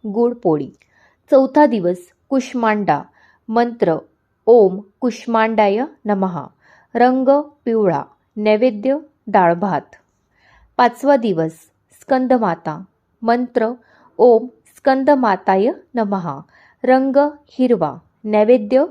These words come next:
पुरणपोळी. सहावा दिवस कात्यायनी. मंत्र ओम कात्यायने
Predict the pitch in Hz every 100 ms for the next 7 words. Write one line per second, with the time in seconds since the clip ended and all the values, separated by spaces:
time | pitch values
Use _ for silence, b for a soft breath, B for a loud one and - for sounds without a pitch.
0 | - - 254 233 240 170 147 143 - _
1 | b b b b b _ 269 240 233 262
2 | 214 160 156 - _ _ _ _ 214 202
3 | - 220 208 185 151 170 _ _ 220 226
4 | 247 254 220 220 - b b b - 262
5 | 240 262 _ - 220 196 - 254 269 247
6 | 220